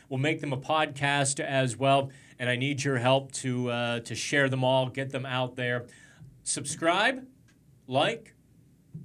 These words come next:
and comment. Not necessarily in that order. We will talk to you again, uh, real soon.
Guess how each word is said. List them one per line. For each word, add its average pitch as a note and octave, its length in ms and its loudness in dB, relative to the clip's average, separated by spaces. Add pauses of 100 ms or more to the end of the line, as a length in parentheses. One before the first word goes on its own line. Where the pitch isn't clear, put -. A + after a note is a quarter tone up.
(160)
and C#4 160 -4
comment. A#3+ 440 2 (1300)
Not G3+ 200 -4
necessarily D3 760 0 (280)
in D#3+ 200 -2
that C#3+ 180 4
order. B2+ 360 0 (380)
We F3 80 -2
will E3 120 2
talk E3+ 200 2
to D#3+ 80 -2
you D#3 60 0
again, D#3 340 2
uh, D3 180 8
real D3 280 6
soon. G#3 440 2